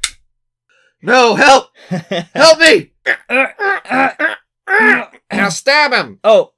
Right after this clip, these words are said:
Speaker 2: yeah, okay.
Speaker 1: You, uh, better fall down on the floor, Ed. It'll sound better. Why do I always have to do the falls?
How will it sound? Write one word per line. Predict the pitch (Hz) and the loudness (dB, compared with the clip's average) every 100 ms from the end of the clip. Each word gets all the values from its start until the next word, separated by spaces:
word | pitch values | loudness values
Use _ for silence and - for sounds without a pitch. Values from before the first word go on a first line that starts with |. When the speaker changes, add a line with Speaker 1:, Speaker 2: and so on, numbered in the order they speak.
| _ | _
Speaker 2:
yeah, | 202 226 214 | -4 -2 -2
okay. | 214 190 190 _ _ _ _ _ _ _ _ 508 480 466 571 554 - _ _ _ _ _ _ _ 214 240 - _ _ 640 466 - - - _ - - - _ _ _ _ _ _ _ _ _ _ _ _ _ _ _ _ _ _ _ _ _ _ _ _ _ _ _ _ _ _ _ _ _ _ _ _ _ _ _ _ _ _ _ _ | -2 -4 -6 _ _ _ _ _ _ _ _ -14 -8 -4 -4 -4 -8 _ _ _ _ _ _ _ -10 -10 -12 _ _ -10 -8 -6 -8 -12 _ -20 -20 -20 _ _ _ _ _ _ _ _ _ _ _ _ _ _ _ _ _ _ _ _ _ _ _ _ _ _ _ _ _ _ _ _ _ _ _ _ _ _ _ _ _ _ _ _
Speaker 1:
You, | 135 160 | -14 -8
uh, | 151 135 104 104 _ _ _ _ _ - | -6 -6 -8 -14 _ _ _ _ _ -10
better | 165 147 - | -8 -10 -10
fall | 170 165 | -8 -8
down | 156 151 | -6 -8
on | 143 | -10
the | 123 | -12
floor, | - 127 120 107 | -14 -10 -8 -8
Ed. | 107 | -10
It'll | 107 98 | -12 -14
sound | - 131 120 107 | -14 -14 -14 -14
better. | 101 95 95 _ _ _ _ _ _ _ _ _ | -14 -16 -20 _ _ _ _ _ _ _ _ _
Why | 208 | -12
do | 269 | -6
I | 156 143 | -4 -2
always | 147 143 | -4 -6
have | 147 - | -8 -10
to | |
do | 127 143 | -12 -12
the | |
falls? | 127 131 135 156 165 | -8 -6 -6 -8 -12